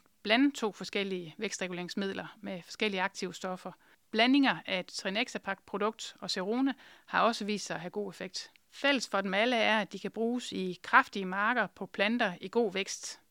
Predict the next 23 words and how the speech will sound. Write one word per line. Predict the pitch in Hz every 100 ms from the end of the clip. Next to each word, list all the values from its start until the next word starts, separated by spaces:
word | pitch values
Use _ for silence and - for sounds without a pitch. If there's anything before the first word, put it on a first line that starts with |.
| _
Og | -
hovedreglen | 196 277 269 226 190 175
er, | 190 208
at | 220 160 -
der |
skal | 180 202
vækstreguleres | 196 233 - 185 196 208 180 - -
i | 196
kornets | - 233 226 175 -
strækningsfase. | - 254 285 226 170 - 180 170 175 - _ _ - - - -
Det | 247
vil | 233
sige, | 254 254 262
fra | - - 180 190 175 - _ -
buskningen | 269 - 190 180
den | 202 196
er |
afsluttet, | 175 247 262 233 226 214 - -
øh, | 202 190 180 - -
der | 202
omkring | 180 214 -
stadie | - 180 180 165 _ -
tredive, | 196 240 294